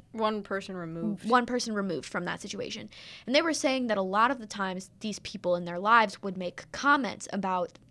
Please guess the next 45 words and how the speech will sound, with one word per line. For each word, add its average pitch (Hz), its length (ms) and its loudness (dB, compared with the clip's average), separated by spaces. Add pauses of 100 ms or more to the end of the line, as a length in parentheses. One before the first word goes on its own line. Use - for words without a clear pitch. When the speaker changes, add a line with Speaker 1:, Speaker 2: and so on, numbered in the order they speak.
(120)
Speaker 2:
weird 185 360 -2
things 185 220 -2
happening 185 380 -4
in 185 80 -4
the 190 60 -2
woods, 190 300 4
whether 170 200 -2
it 160 80 -4
was - 100 -10
paranormal 214 680 -2
or - 20 -2
missing 180 280 -6
people 233 280 -4
or 180 160 0
staircases, 190 960 -2 (420)
and 214 380 2
their 220 460 2 (260)
partners, 202 540 -2
brothers, 185 400 0
sisters 185 360 -6 (280)
would 208 220 4
tell 220 200 6
them 240 160 4
not 202 240 0
to 202 80 -10
talk 175 300 -2
about 50 240 -4
it, - 120 -10 (200)
would 214 160 4
tell 214 180 4
them 220 140 2
not, 190 280 -2
never 196 380 0
to 202 80 0
bring 196 220 0
it 185 60 0
up 170 140 -4
to 196 80 -8
anybody 180 440 -8
else. - 320 -10 (720)
Like, 220 180 2
it 240 120 6
was 208 160 6
a 185 40 -2
secret. - 580 0